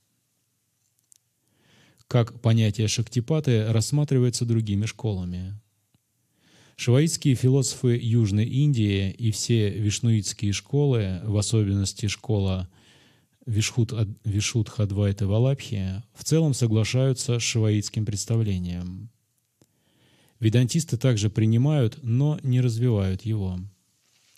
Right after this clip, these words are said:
Большое значение они придают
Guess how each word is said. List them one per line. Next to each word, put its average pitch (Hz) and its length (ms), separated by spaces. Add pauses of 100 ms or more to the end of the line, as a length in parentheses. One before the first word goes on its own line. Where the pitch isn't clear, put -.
(840)
Большое 113 420
значение 117 540
они 120 160
придают 120 500